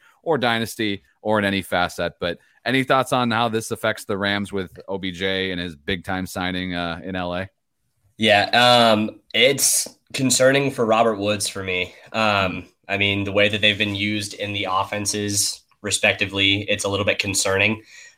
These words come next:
Speaker 2: Um, the target volume was already something that was a little bit wary for any of the weapons outside of Cooper Kupp in this offense,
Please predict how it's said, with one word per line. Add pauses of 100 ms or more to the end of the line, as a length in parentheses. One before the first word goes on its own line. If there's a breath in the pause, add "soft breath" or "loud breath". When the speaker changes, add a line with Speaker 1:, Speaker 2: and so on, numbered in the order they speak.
Speaker 2:
Um, (120)
the
target
volume
was
already
something
that
was
a
little
bit
wary
for
any
of
the
weapons
outside
of
Cooper
Kupp
in
this
offense,